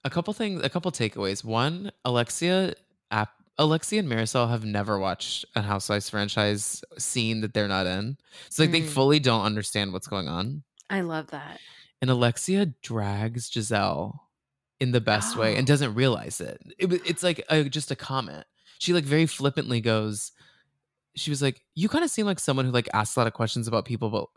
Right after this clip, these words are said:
Speaker 1: only because, like, you don't want anyone to know anything about you." <laughs>
Speaker 2: So accurate.
Speaker 1: And Candace was like,
Speaker 2: <laughs> Even dumbass Alexia could
Speaker 1: I
Speaker 2: figure that
Speaker 1: know.
Speaker 2: out.
Speaker 1: Um, and then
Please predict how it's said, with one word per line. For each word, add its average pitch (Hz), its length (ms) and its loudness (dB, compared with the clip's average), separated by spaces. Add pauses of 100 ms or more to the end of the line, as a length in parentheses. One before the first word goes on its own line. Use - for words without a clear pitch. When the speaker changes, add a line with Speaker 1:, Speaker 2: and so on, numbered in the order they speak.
(140)
Speaker 1:
only 123 220 2
because, 117 260 0
like, 110 100 -4
you 117 80 0
don't 113 80 2
want 101 140 0
anyone 107 360 -4 (140)
to - 100 -8
know 107 160 -2
anything 101 300 -6
about 90 260 -4
you." 78 260 -4 (960)
<laughs> - 520 -2
Speaker 2:
So 233 280 2
accurate. 220 640 -2 (140)
Speaker 1:
And 185 140 2
Candace 160 460 2
was 160 100 -4
like, 170 140 2 (800)
Speaker 2:
<laughs> 392 580 0 (1700)
Even 320 440 4
dumbass 220 440 4
Alexia 190 720 -2 (120)
could 196 200 -4
Speaker 1:
I 135 80 4
Speaker 2:
figure 139 160 4
that 107 140 0
Speaker 1:
know. - 20 -2
Speaker 2:
out. - 180 -6 (580)
Speaker 1:
Um, 117 500 2 (340)
and 131 240 0
then 123 440 0